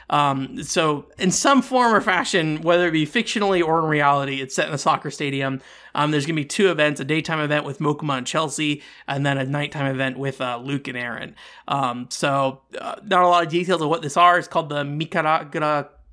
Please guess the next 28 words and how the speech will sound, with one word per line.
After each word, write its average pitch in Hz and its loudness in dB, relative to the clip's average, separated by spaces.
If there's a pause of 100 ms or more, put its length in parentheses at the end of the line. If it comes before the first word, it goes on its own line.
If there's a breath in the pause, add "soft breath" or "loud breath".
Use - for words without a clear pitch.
(560)
uh, 185 2 (440)
it, 196 0
it 214 0
says 302 2
Mikagura 160 -2 (140)
Cup. - -2
Again, 160 0
this 175 -4
is 175 -6
through 156 -2
me-, 143 -4
machine 151 -6
translation. 139 -8
I - -6
wonder 226 2
if 320 -6
there's, 196 0
like, 131 -4
Mika 151 -4
Cup 220 -4
or 214 -2
something 208 -4
like 214 -4
that. 214 -2 (840 soft breath)
I 202 2
don't 226 4
remember. 139 0
Um, 160 2